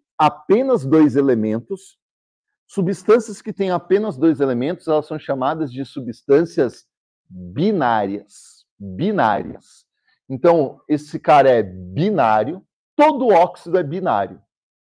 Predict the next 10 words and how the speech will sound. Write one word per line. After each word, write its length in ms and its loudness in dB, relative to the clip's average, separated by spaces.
Tem 380 -4
dois 300 2
elementos, 520 -4
duas 300 -2
letrinhas. 760 -4
Então, 300 -4
todo 380 4
óxido 400 2
é 40 -2
binário. 560 -2